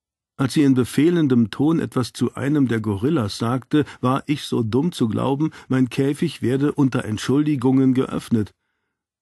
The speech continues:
Doch leider ging es gar nicht darum. Der Wächter durchwühlte seine Tasche und holte einen kleinen weißen Gegenstand hervor, den er seiner Chefin hinhielt.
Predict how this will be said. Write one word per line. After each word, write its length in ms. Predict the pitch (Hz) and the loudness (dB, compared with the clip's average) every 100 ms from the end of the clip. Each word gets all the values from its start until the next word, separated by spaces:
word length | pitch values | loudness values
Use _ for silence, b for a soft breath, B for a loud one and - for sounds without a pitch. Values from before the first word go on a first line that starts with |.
| - | -8
Doch 140 | 120 | -2
leider 320 | 123 131 135 | 2 2 2
ging 220 | 131 165 147 | 0 0 0
es 180 | 107 | -2
gar 240 | - 101 98 | -4 -6 -4
nicht 260 | 95 - | -8 -8
darum. 420 | 110 104 95 90 - _ _ _ _ _ - | -10 -10 -10 -12 -14 _ _ _ _ _ -6
Der 120 | 104 | 0
Wächter 340 | 139 - 156 | 0 0 -2
durchwühlte 640 | 127 113 - 113 139 147 123 | 0 -2 0 2 2 2 0
seine 260 | 117 107 | 0 0
Tasche 420 | - 127 139 143 135 B B | -2 -2 0 0 0 B B
und 160 | - 117 | -4 0
holte 380 | 139 180 175 165 | 2 2 0 -2
einen 400 | 135 131 123 117 | 0 2 2 0
kleinen 500 | - 139 160 156 117 | -2 -2 0 0 0
weißen 400 | 113 131 - 120 | -2 -2 -2 0
Gegenstand 640 | 117 123 110 - 113 113 | 0 0 -2 -2 -2 0
hervor, 420 | 113 - 123 120 B B - | -2 0 2 2 B B 0
den 180 | 117 | 2
er 220 | 120 117 113 | 2 0 0
seiner 280 | 113 110 | 0 0
Chefin 380 | 104 135 117 113 | 0 -2 -2 -2
hinhielt. 600 | 110 127 110 110 101 - | 2 2 2 -2 -4 -10